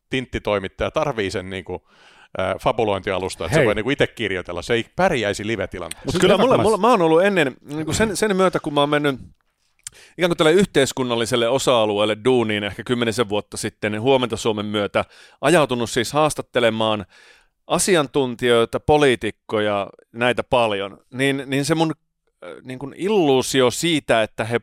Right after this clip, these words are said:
Speaker 3: ovat oikeassa ja tietävät, mitä puhuvat, niin se on kyllä ropissut ajat päivät sitten. Et mä oon todistanut sen niin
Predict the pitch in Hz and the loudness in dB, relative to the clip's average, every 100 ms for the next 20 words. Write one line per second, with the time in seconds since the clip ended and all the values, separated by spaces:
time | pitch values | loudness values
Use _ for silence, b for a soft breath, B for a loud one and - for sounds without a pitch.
0 | _ 123 123 120 147 175 - 117 107 - | _ -2 -2 0 2 2 2 -2 -2 -2
1 | 110 - 151 127 113 113 107 98 185 160 | -4 0 0 0 -4 -4 -10 -2 0 2
2 | 131 117 117 135 120 117 117 117 - 120 | 0 0 0 0 2 2 2 0 -2 2
3 | 110 104 - 104 95 - 110 - 110 120 | 4 2 0 -4 -4 -8 -8 -8 -6 -6
4 | 117 151 135 123 117 - 127 180 | 0 0 0 -4 -6 -6 -2 -2